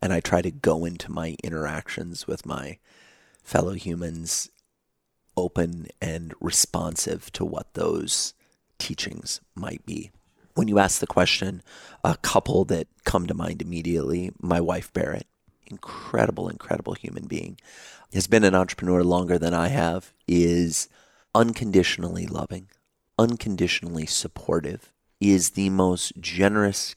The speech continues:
caring, selfless human being I have ever met. I am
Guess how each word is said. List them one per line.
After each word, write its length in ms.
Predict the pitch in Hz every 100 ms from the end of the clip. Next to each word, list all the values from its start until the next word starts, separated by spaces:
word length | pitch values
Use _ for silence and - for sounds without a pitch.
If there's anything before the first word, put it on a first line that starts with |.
| _
caring, 720 | - - 92 92 90 87 87 -
selfless 880 | - - - 92 - - 92 - -
human 440 | - - 85 82
being 420 | 78 80 78 82 - _ _ _
I 60 | 92
have 240 | 98 - - -
ever 260 | 98 - 82
met. 360 | 82 - - _ _ - _ _ _ _ _ -
I 140 | 101
am 320 | 90 90 82